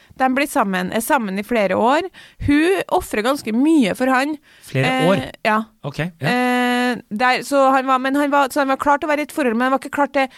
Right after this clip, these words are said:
Speaker 1: de store forpliktelsene. Det var sånn, "Skal vi flytte sammen?" Nei, det visste ikke han. Det var mye sånn kamp for hvert sånn steg.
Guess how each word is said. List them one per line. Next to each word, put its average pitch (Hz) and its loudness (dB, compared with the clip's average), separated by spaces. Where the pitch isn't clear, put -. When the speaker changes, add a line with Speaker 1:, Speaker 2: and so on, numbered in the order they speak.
Speaker 1:
de 277 0
store 269 0
forpliktelsene. 214 -2
Det 226 2
var 214 2
sånn, 202 -4
"Skal - 0
vi 233 4
flytte 277 -4
sammen?" - -2
Nei, 202 2
det 262 0
visste 247 -4
ikke - -6
han. 185 -2
Det 226 2
var 254 4
mye 285 -2
sånn 240 -6
kamp 262 -2
for 262 0
hvert 233 -4
sånn 226 -6
steg. 214 -2